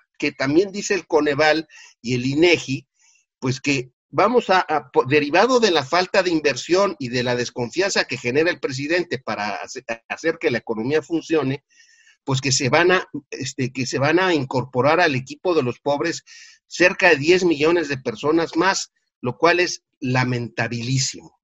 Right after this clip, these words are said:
lamentabilísimo. El gobierno que se supone que era los pobres primero, pues son los pobres más pobres y van a incorporarse más pobres y son los que más están muriendo, lo cual es una tragedia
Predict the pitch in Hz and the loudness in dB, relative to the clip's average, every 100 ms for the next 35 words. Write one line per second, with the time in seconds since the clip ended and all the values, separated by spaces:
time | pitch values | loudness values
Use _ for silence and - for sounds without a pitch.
0 | _ 110 107 107 104 110 110 87 78 _ | _ -8 -4 -6 -6 -8 -8 -12 -20 _
1 | - - _ _ 117 123 147 175 180 143 | -20 -20 _ _ -6 0 4 4 2 -2
2 | 131 131 156 160 160 147 147 156 - _ | -8 -4 0 2 2 2 4 2 -2 _
3 | - 123 - 170 165 131 139 131 160 202 | -10 -4 2 2 0 -4 -2 4 4 2
4 | - _ - 117 156 180 135 165 165 190 | -6 _ -10 -2 2 2 4 4 4 2
5 | - - 131 127 160 170 - 180 185 185 | -2 -10 -6 2 4 4 2 2 2 -2
6 | - _ 131 123 156 180 180 143 117 135 | -8 _ -4 2 4 6 4 2 -2 0
7 | 156 156 165 - 180 190 208 - 131 151 | 0 0 -2 2 2 2 0 -2 -6 -2
8 | 180 - 143 170 160 139 156 151 131 127 | -2 -2 -4 -2 -4 -2 0 0 0 -2
9 | 113 - _ _ _ - 113 165 180 180 | -4 -8 _ _ _ -14 -2 2 2 0
10 | 165 165 - 127 117 - 151 147 156 | -2 -4 -4 -6 -4 -4 -2 0 -2